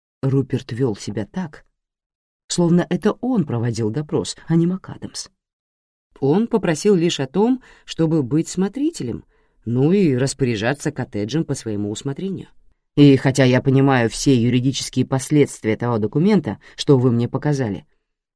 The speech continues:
я считаю, что действовал в пределах своих прав от имени семьи по вопросам содержания любого здания в поместье. МакАдамс ему не верил.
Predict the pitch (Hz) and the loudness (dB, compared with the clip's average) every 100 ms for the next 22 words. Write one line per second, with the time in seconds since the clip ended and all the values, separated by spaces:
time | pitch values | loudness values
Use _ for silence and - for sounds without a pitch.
0 | - 127 190 240 214 208 220 190 156 135 | 0 2 4 2 2 4 4 4 4 4
1 | 156 - 196 190 180 165 151 120 120 139 | 2 0 2 2 2 2 2 2 -2 -2
2 | 139 139 147 - 202 147 - - 135 - | 0 0 0 -2 -2 -2 -6 -2 -2 0
3 | 131 135 139 - 196 196 110 - - 127 | 2 2 2 0 0 0 -2 -2 0 0
4 | 113 135 147 156 147 123 110 104 117 135 | 2 0 2 0 0 0 -2 -2 0 0
5 | 175 156 123 113 104 101 98 101 101 110 | 2 2 2 0 -2 -4 -4 -2 -2 -4
6 | - 143 147 - - - _ _ _ _ | -2 -2 -2 -6 -14 -16 _ _ _ _
7 | _ - 151 190 - 196 202 202 185 170 | _ -2 -2 -2 -8 -4 -4 -4 -4 -4
8 | 160 135 101 - 95 | -4 -6 -10 -12 -18